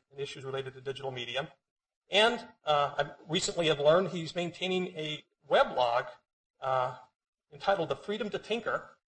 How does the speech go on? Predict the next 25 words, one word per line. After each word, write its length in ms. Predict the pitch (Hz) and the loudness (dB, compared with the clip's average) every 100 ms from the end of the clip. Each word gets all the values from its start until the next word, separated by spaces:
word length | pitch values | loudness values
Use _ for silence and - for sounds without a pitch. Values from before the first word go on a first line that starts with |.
| _ _ | _ _
which 140 | - - | -10 -4
I 80 | 143 | -2
believe 320 | 151 196 175 | -2 -4 -6
is 120 | - | -8
going 180 | 160 165 | -6 -6
to 120 | 156 | -8
appear 480 | 143 175 165 151 - _ | -12 -6 -4 -4 -6 _
some, 280 | _ 160 156 - | _ -10 -10 -10
in 80 | 147 | -10
some 180 | 175 165 | -8 -6
form 220 | 160 143 | -4 -2
or 40 | |
another 180 | 139 135 | -2 -2
as 100 | 131 | -4
a 60 | 123 | 0
book 260 | - - | 0 0
in, 120 | 135 127 | -4 -10
in 100 | 127 | -12
the 80 | |
very 220 | 120 120 120 | -8 -8 -8
near 140 | 120 | -12
future. 360 | 117 110 123 - _ _ _ _ _ _ _ _ _ _ _ _ | -14 -20 -20 -20 _ _ _ _ _ _ _ _ _ _ _ _
We 80 | 151 | -4
hope. 220 | 135 120 | -2 -2
<laughs> 40 | - | -8